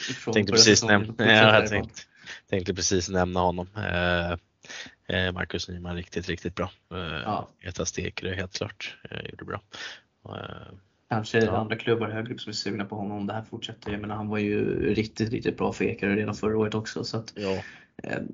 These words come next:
Speaker 1: sen tyckte jag det var kul att se att, eh, ändå att Linus Johansson Mosbäck fick komma igång lite. Han hade en jobbig säsong förra, säsong, förra året med Farsta, om jag inte
Speaker 2: Mm.
Speaker 1: missminner mig. Eh, och inte
Speaker 2: Ja.
Speaker 1: kanske riktigt kom upp i den nivå som man hade
Speaker 2: Kom inte
Speaker 1: hoppats
Speaker 2: igång
Speaker 1: på.
Speaker 2: ordentligt, nej.
Speaker 1: Men kul att han ändå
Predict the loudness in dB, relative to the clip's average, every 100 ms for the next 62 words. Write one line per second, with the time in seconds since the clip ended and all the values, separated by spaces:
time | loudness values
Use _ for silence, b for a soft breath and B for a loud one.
0 | -10 -6 0 2 2 2 2 2 2 2
1 | 2 0 -4 -4 -2 0 0 0 0 0
2 | 0 -2 -2 -2 0 -2 0 -2 -2 0
3 | 2 4 4 0 -2 0 0 2 2 0
4 | -2 -6 _ _ 0 0 0 0 0 0
5 | 2 2 0 -4 -4 -4 -6 0 2 2
6 | 0 -2 -2 0 0 -2 -4 _ -2 0
7 | 2 0 2 2 2 0 -4 -2 0 0
8 | 2 2 2 0 0 -2 -4 -4 0 0
9 | -2 -12 _ B B B B -2 0 0
10 | -2 0 -2 0 0 0 2 2 2 -2
11 | -6 -4 -6 -6 -6 -4 -4 B B B
12 | _ _ 2 4 4 2 4 6 8 6
13 | 4